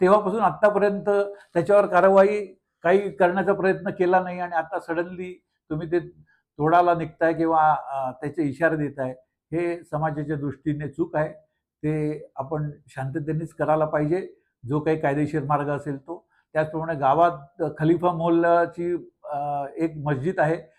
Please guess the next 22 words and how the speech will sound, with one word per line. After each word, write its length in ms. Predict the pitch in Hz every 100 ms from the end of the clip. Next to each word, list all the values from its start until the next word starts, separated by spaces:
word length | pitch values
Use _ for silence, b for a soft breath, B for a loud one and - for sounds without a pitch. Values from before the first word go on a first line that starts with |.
| b
तिथे 220 | 151 190 180
त्यांना 260 | 175 185
एक, 400 | 185 185 165 -
अ, 380 | 185 180 180 180
डॉर्मेटरी 540 | 156 160 170 196 180
म्हणून 240 | 202 190 190
परमिशन 460 | 185 180 180 185
मिळालेली 400 | 185 190 190 185
आहे. 100 | 175 170 _ _ -
ते 100 | 180
जर 120 | 196
त्याच्या 380 | 202 175 156 214
व्यतिरिक्त 480 | 175 170 233 233 233
काही 180 | 220 208
त्याचा 180 | 208 208
उपयोग 340 | 202 202 214
करत 240 | 214 214 202
असतील 280 | 196 214
तर 60 | 214
तो 60 | 220
बेकायदेशीर 640 | 202 226 226 220 220 202
आहे. 100 | 180